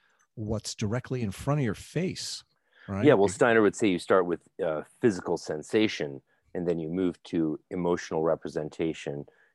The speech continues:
Speaker 2: right? The Gefühle in der Seele, and then the, from there you move to the intellectual. That's three steps up already. And then it's once you contemplate the contemplation of the intellectual, you enter the spiritual state or absolute.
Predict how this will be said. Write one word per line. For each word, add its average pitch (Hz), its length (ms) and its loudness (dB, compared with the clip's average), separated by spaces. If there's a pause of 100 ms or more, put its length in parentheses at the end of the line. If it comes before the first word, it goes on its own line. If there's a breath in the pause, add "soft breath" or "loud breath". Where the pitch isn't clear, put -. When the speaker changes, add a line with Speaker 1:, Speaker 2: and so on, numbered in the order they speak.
(120 soft breath)
Speaker 2:
right? 73 180 0
The 85 100 -4
Gefühle 104 540 2
in 82 80 2
der 80 100 0
Seele, 76 500 0 (300 soft breath)
and 85 140 -2
then 82 240 2
the, 76 320 -2 (1120)
from 82 260 -4
there 98 220 8
you 85 140 2
move 82 220 -2
to 92 120 -6
the 80 140 -2
intellectual. 78 560 0
That's 80 280 0
three 80 240 -2
steps - 420 -4
up 78 140 0
already. 76 480 0 (280 soft breath)
And 82 180 -2
then 80 120 0
it's - 180 -10
once 98 360 2
you 87 100 -2
contemplate 87 680 0
the - 80 -8
contemplation 82 920 2
of 78 140 -2
the 76 140 -6
intellectual, 73 640 -4 (240 soft breath)
you 87 180 2
enter 76 220 0
the 67 80 -4
spiritual 73 460 -2
state - 400 -4 (100)
or 76 180 -2
absolute. 67 580 -6